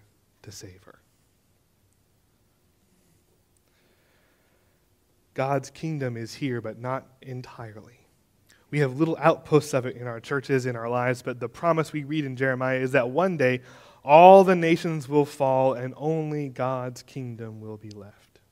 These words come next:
And in the meantime, God is shaping us, molding us,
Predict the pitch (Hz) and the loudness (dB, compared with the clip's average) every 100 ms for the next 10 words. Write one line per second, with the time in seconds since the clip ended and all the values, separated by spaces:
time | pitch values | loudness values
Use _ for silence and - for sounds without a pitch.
0 | _ _ _ _ _ _ _ _ _ _ | _ _ _ _ _ _ _ _ _ _
1 | _ _ - 151 151 147 151 202 220 196 | _ _ -6 -2 -2 -2 -2 -2 -2 -6
2 | 113 98 - _ _ _ _ _ _ _ | -12 -16 -20 _ _ _ _ _ _ _
3 | _ _ _ _ _ - 135 143 139 131 | _ _ _ _ _ -10 -2 -2 -2 -6
4 | 123 - 147 143 113 107 110 - - - | -10 -10 -10 -10 -14 -18 -20 -20 -20 -20
5 | _ _ _ _ _ _ _ _ - 120 | _ _ _ _ _ _ _ _ -16 -6
6 | 131 147 131 104 101 - - _ | 0 0 -2 -12 -18 -20 -20 _